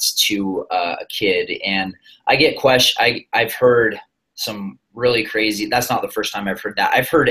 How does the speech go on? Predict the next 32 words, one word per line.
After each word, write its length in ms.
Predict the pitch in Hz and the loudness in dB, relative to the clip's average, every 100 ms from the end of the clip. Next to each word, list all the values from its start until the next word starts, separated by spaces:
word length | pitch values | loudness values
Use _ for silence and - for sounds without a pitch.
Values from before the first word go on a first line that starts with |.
| - | 0
everything 500 | 113 107 104 104 98 | -2 -2 -6 -4 -2
out 220 | 101 98 | -2 0
there. 240 | 104 104 - - - | -2 -2 -8 -12 -10
I've 140 | 92 | -6
researched 500 | 107 123 123 123 - | -2 0 2 0 2
everything 440 | 117 117 117 110 | 2 2 -4 -2
out 200 | 110 107 | 0 0
there. 260 | 110 107 107 - - - - | 2 2 0 -8 -20 -18 -2
Um, 280 | 101 95 98 | 2 4 2
at 160 | 110 | -2
the 140 | - 123 | 0 0
end 160 | 120 | 2
of 80 | 123 | 2
the 140 | 107 101 | 0 2
day, 520 | 107 101 107 113 117 _ _ - | 4 6 4 2 -4 _ _ -4
it, 300 | 101 98 - | 0 2 0
it 160 | - 101 | -2 -4
really 340 | 104 117 117 | 0 2 2
comes 380 | 110 - 110 107 | 2 -4 -4 -4
back 340 | - 101 101 - | 0 2 2 0
to 160 | - 101 95 | -4 -4 -6
the 100 | 92 | -8
beliefs 580 | 104 95 104 107 104 - 104 | -6 -6 -2 0 0 -2 -4
and 180 | 101 | -8
the 80 | 95 | -8
behaviors, 720 | - 95 - 101 98 95 90 - | -10 -14 -4 -4 -2 -4 -4 -2
'cause 440 | 107 101 - - - _ _ _ _ _ _ | -2 0 -2 -6 -12 _ _ _ _ _ _
there's 280 | 120 139 135 | 2 4 0
programs 520 | - 117 113 110 113 | 2 2 4 2 2
out 220 | 113 107 107 | 2 4 4
there, 160 | 104 | 0
like, 380 | - 107 104 - | 2 2 2 -2